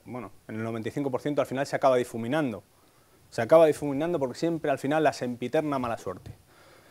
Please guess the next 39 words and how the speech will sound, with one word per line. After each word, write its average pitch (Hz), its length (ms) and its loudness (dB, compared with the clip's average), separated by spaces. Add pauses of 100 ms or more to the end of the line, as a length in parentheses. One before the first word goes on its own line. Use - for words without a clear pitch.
(340)
Sino 147 300 4
para 139 160 8
la 139 100 6
búsqueda 185 600 4 (100)
de 131 260 0
que 135 160 0
no 190 180 2
se 190 160 2
vuelva 180 300 4
a - 20 8
repetir 151 480 2
ese 151 180 0
accidente 135 460 -4
o - 20 0
incidente. 123 640 -6 (1400)
Que 147 100 6
el 131 80 2
liderazgo 135 560 4
de 123 120 2
esos, 151 460 2
de 131 100 -2
esa 143 200 0
gente 156 420 0
que 113 60 -6
está 143 300 2
a 113 280 -6
pie 151 200 4
de, 143 360 6 (340)
de, 110 800 0 (300)
mm, 95 320 -12 (600)
de 95 580 -8 (720)
Tajo, 120 300 -2
iba 120 100 0
a 117 40 0
decir, 117 180 -6
pero 101 140 -8
no 104 60 -8
es - 80 -16
Tajo, - 340 -6